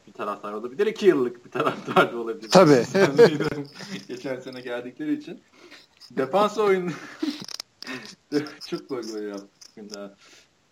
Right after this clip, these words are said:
Speaker 1: Ee, defans oyunları bence ligin sayılı defans koçlarından Greg Williams seçiyor ve sanırım Fisher karışmıyordur herhalde diye düşünüyorum. Diğer takımlarda durum nasıl demiş?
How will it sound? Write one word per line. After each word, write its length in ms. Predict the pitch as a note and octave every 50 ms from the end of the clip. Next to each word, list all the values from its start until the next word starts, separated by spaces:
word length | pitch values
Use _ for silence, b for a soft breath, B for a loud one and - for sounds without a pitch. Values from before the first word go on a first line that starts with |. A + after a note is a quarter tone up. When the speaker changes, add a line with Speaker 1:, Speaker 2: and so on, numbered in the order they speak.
| _ _ _ _ _ - - -
Speaker 1:
Ee, 920 | - - A2+ A2+ A2+ A2+ A2+ A#2 A#2 A2+ A2+ A#2 A#2 A#2 A#2 A#2+ A#2+ A#2 C3
defans 360 | D3+ D3+ - G#3 G3+ G3+ G#3
oyunları 360 | F#3+ D#3+ D3 D#3 F#3 G#3 F#3+
bence 260 | F#3+ F#3 F#3 E3+ F#3
ligin 160 | F3+ F3 F#3
sayılı 300 | F#3 - F#3 F3 F3+ F3+
defans 300 | E3+ D#3+ - F3+ F3+ -
koçlarından 500 | - D3+ C3 - D3 C3+ C#3+ E3 F#3+ F#3
Greg 280 | D#3 D#3 D#3 D#3+ D3+ -
Williams 320 | D#3+ D#3+ D3+ D#3 D3 C3
seçiyor 320 | - C3 A#2 - - E3 E3+
ve 80 | E3+
sanırım 280 | D3+ - C#3+ D3 D#3 E3
Fisher 380 | C#3+ - D#3 C#3 - D#3 D3+ D3
karışmıyordur 600 | - C#3+ C#3+ C#3+ - A#2+ G#2+ G2+ G2 G2 G2+ G#2 G#2
herhalde 300 | G2+ G2+ G2+ G2 G2+ G2
diye 160 | G2+ G2+ F#2+
düşünüyorum. 340 | F#2+ - - D#3+ G3 F#3 E3
Diğer 220 | E3 E3 D#3+ D3 -
takımlarda 500 | A#2+ - - - A#2 C3 C#3 E3+ D#3+ D3
durum 180 | C#3+ C#3+ C#3
nasıl 240 | C3+ C3 - G2+ F#2
demiş? 360 | E2+ - _ - - - _